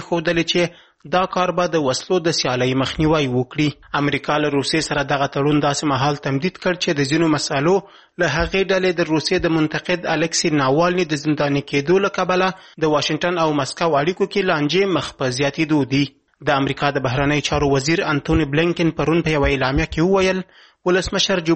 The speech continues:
بایدن ژمنه کړې چې خپل خلک به له اټومي ګواښونو خوندي کوي. هغه وړاندې ویلي، امریکا د وسلو مؤثر کنټرول ته ژمنه ده. د بلینکن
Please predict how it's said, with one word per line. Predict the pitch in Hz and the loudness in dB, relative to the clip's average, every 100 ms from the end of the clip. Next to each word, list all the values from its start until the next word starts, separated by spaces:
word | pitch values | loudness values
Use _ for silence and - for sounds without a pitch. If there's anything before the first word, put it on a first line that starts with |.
| 170 | 2
بایدن | 180 170 151 | 0 0 -2
ژمنه | 147 196 | -2 -2
کړې | 196 202 196 - | -2 0 0 0
چې | 202 196 - _ - | -2 -2 -14 _ -6
خپل | - 180 160 | -2 -2 -2
خلک | 180 180 165 | -2 -2 0
به | 180 | 0
له | 175 143 | 2 0
اټومي | - 160 196 156 | -2 -2 -2 2
ګواښونو | 135 - 135 135 139 | 0 0 -2 -2 -2
خوندي | - 147 147 - | -2 -2 -2 0
کوي. | 170 160 131 - _ _ _ - _ - | 0 2 0 -4 _ _ _ -20 _ -4
هغه | 139 143 | -2 0
وړاندې | 139 139 143 143 131 | 0 2 0 0 2
ویلي، | 143 185 196 180 - _ 156 | 2 2 0 -2 -10 _ -2
امریکا | 143 139 - 160 | 0 0 -2 -2
د | 151 147 | 0 0
وسلو | 135 120 180 180 165 | 0 -2 0 2 2
مؤثر | 156 143 - 208 202 | 0 -2 -2 -2 -2
کنټرول | 202 185 - 190 180 | -2 -2 0 0 0
ته | 185 | -2
ژمنه | 143 147 120 117 | 0 0 0 0
ده. | 135 139 _ _ _ _ _ - | -2 -2 _ _ _ _ _ -4
د | 135 | 0
بلینکن | 139 143 139 139 | 2 0 0 -2